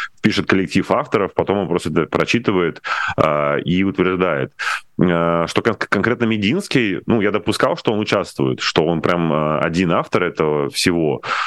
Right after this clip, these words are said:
Э, ну, э, вообще роль Мединского, э, в формировании мировоззрения Путина, и, кстати, книжек, да, Мединского, довольно, вообще, что читает Путин, это довольно интересная тема, и как раз вот я думаю, что Мединск-, книжки Мединского — это одно из то-, э, одни из,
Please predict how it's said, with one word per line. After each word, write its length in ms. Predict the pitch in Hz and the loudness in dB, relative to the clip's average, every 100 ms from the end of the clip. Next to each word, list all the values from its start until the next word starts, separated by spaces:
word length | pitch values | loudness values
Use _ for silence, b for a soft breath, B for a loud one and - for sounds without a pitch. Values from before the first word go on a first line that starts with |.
| B | B
Э, 520 | 76 76 73 73 73 69 | 2 2 2 2 0 0
ну, 500 | 62 58 92 95 - | 0 0 0 0 -2
э, 300 | - 76 73 62 - _ _ _ _ _ - | 0 0 0 -2 -6 _ _ _ _ _ -2
вообще 360 | - - - 120 | 0 2 2 2
роль 180 | 117 113 | 0 0
Мединского, 1000 | 95 107 160 - 101 87 80 71 67 62 | 0 0 0 -2 0 2 0 0 0 -2
э, 640 | 53 58 67 69 71 76 | 0 0 0 -2 0 0
в 580 | 71 87 87 85 80 76 | 2 2 2 0 0 0
формировании 920 | - 87 92 101 104 85 78 76 71 | 0 2 2 0 0 0 0 0 0
мировоззрения 560 | 69 80 82 90 98 87 | 2 2 2 2 0 0
Путина, 380 | - 147 127 90 | 0 0 0 0
и, 40 | |
кстати, 220 | - 110 | -2 -2
книжек, 420 | - 220 156 123 85 | 0 0 2 -2 0
да, 180 | 85 98 | 0 2
Мединского, 640 | 87 90 92 - 76 65 B B B B | 0 0 0 2 2 0 B B B B
довольно, 300 | 90 107 104 | 2 2 0
вообще, 240 | 95 143 117 | 0 0 -2
что 260 | - - | -2 -2
читает 320 | 110 - 107 - | 0 0 0 -2
Путин, 340 | - 151 104 | -2 0 0
это 140 | 92 | 0
довольно 260 | 98 113 110 | 0 0 0
интересная 500 | 104 120 101 87 85 | 0 0 0 0 0
тема, 260 | - 220 120 | 0 0 0
и 60 | |
как 160 | - 104 | -2 0
раз 180 | 113 - | 0 0
вот 140 | 202 | 0
я 60 | 101 | 2
думаю, 180 | 104 98 | 0 0
что 140 | 98 | 0
Мединск-, 400 | 95 98 135 - | 2 0 -2 0
книжки 240 | 113 92 | 0 2
Мединского — 440 | 190 92 139 - 90 | 2 2 0 0 0
это 100 | 90 | 0
одно 180 | 87 98 | 0 0
из 80 | - | 2
то-, 140 | 73 | 2
э, 200 | 85 69 | 2 2
одни 180 | 82 95 | 0 0
из, 180 | 78 | 0